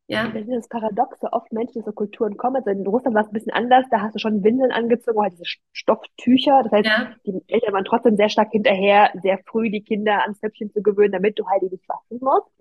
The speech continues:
Speaker 1: Ja.
Speaker 2: <laughs> Und natürlich in, in eine Gesellschaft kommt, eine Industriegesellschaft, Luxus in Anführungsstrichen, ist eine,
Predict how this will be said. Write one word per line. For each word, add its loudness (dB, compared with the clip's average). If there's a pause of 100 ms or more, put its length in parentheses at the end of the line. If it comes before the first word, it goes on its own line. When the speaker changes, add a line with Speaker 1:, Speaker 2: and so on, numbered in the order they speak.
(160)
Speaker 1:
Ja. 2
Speaker 2:
<laughs> -18
Und 6
natürlich 2
in, 6
in -2
eine 4
Gesellschaft 2
kommt, 2 (220)
eine -2 (140)
Industriegesellschaft, 0
Luxus 2
in -4
Anführungsstrichen, -4
ist 2
eine, 4